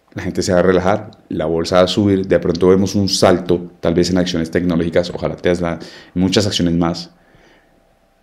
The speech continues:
S P quinientos rompe tendencia hacia la baja y comienza a subir, y vamos a pensar de que ya salimos de esta, y vamos a pensar de que, bueno, ya pasó lo malo, ya pasó la tormenta, nos fuimos para arriba, y después, como dice Michael Burry,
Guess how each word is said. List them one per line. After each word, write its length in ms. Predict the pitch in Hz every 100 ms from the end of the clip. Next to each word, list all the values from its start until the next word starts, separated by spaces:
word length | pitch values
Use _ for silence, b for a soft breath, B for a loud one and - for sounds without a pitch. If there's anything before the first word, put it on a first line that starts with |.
| _ -
S 220 | 101 101
P 100 | 104
quinientos 480 | 98 95 101 - - - _ _ _
rompe 300 | 110 110 98
tendencia 380 | 101 95 87 90
hacia 160 | 92 90
la 100 | 85
baja 380 | 87 92 107 - _
y 60 | -
comienza 260 | - 90 90
a 40 |
subir, 420 | 107 87 92 - - -
y 100 | -
vamos 220 | - 107
a 60 | 131
pensar 300 | 98 95 104
de 80 |
que 120 | 101 90
ya 120 | 85
salimos 360 | 92 95 95
de 120 | 80 92
esta, 300 | - - -
y 80 | 101
vamos 160 | 95 107
a 80 | 120
pensar 320 | 110 95 92
de 80 | 95
que, 220 | 104 95 B B -
bueno, 320 | 90 85 78 90
ya 680 | 87 82 82 76 - - _
pasó 240 | - 92 95
lo 80 | 95
malo, 280 | 92 107
ya 160 | 104 90
pasó 180 | 87 92
la 80 | 98
tormenta, 340 | 87 90 90
nos 160 | 95 92
fuimos 220 | 90 90
para 160 | 95
arriba, 280 | 87 92 98 95 B -
y 180 | 104
después, 580 | 95 90 - 113 123 117
como 220 | - 82
dice 120 | 82 87
Michael 300 | 90 104 101
Burry, 360 | 101 101 101